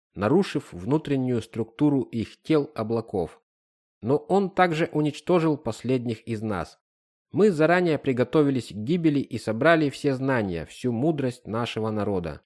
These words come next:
в надежде на будущее. Когда-нибудь в нашей галактике иные формы жизни достигнут высот космической цивилизации. Когда-нибудь сюда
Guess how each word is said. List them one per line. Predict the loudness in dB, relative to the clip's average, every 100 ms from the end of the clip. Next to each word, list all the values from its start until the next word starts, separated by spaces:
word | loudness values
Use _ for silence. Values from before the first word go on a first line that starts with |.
| -14
в | -4
надежде | -4 2 2 2 0
на | 0
будущее. | 0 -2 -4 -8 -10 -12 -12 _ _ _ _ _ _ _
Когда-нибудь | -2 2 4 6 6 4 0
в | 2
нашей | 0 0 0
галактике | 2 4 2 0 -8 -6 -8 -8 _ 0
иные | 4 6 6
формы | 4 4 4 4
жизни | 4 2 2 0
достигнут | 0 -4 -4 -6 -2 -4 -2
высот | -4 0 -2 -2
космической | -8 -8 -4 -4 -4 -8 -8
цивилизации. | -6 -4 -4 -2 -4 -4 -8 -14 -14 _ _ _ _ _ _
Когда-нибудь | -2 2 2 4 2 0
сюда | 0 0 2 2 -2